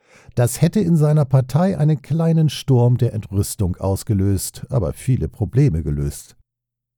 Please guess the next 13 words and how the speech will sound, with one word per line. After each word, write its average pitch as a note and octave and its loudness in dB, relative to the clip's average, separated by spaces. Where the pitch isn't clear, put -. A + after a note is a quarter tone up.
Und D3+ 0
vor - 0
allem E3 4
einen D#3+ 2
Schub - -2
für - 0
die C3 2
Bundestagswahl B2+ 0
zweitausendsiebzehn B2+ 0
ausgelöst, G#2 0
eine B2 0
totale F3 -2
Politisierung, B2+ 2